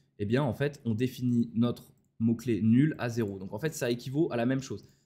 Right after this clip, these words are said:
Ceci ou ceci ou ceci,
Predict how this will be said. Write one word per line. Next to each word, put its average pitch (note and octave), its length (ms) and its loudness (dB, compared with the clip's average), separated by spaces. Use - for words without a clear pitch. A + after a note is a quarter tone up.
Ceci F3+ 580 -2
ou C#3 260 2
ceci E3 580 0
ou C#3 180 4
ceci, D3 540 0